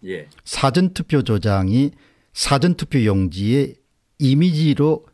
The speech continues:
Speaker 2: 인쇄되어서 나와가지고 그게 중앙선거관리위원회가 만든 일괄 도장을 찍어서 그게 제공되는 걸 모르셨다는 이야기입니까?
Speaker 1: 그렇습니다.
Speaker 2: 그러니까 특히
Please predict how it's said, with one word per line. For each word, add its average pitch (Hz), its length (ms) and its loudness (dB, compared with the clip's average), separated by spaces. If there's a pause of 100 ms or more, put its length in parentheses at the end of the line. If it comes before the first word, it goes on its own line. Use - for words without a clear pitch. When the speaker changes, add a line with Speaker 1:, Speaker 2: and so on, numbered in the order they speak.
(140)
Speaker 2:
인쇄되어서 143 1200 2
나와가지고 104 1040 -2 (640)
그게 139 520 0 (380)
중앙선거관리위원회가 101 1600 -2
만든 95 540 -4
일괄 135 400 2
도장을 110 460 0
찍어서 120 680 -2 (380)
그게 127 520 -2
제공되는 110 540 2
걸 95 140 0
모르셨다는 131 680 2
이야기입니까? 80 680 -4 (460)
Speaker 1:
그렇습니다. 101 640 -8 (440)
Speaker 2:
그러니까 - 320 0
특히 165 440 0